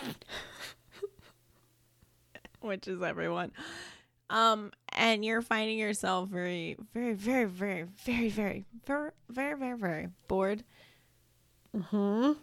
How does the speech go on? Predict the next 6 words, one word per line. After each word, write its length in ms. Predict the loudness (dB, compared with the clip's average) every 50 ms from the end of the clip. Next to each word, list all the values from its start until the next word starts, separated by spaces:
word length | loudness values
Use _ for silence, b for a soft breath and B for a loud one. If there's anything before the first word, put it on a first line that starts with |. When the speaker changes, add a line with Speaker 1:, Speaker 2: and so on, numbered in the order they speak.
| -12 -20 _ _ _ _ _ _ _ _ _ _ _ _ _ _ _ -10
Speaker 1:
and 260 | -6 -6 -4 -4 -4
searching 440 | -2 -2 -2 -2 -2 -4 -6 -4 -4
Amazon 560 | -4 -4 -2 -2 0 0 0 0 0 0 -2
to 100 | -2 -2
buy 160 | 0 0 -2
plants, 560 | -2 -4 -4 -2 -2 -2 -4 -6 -6 -8 -12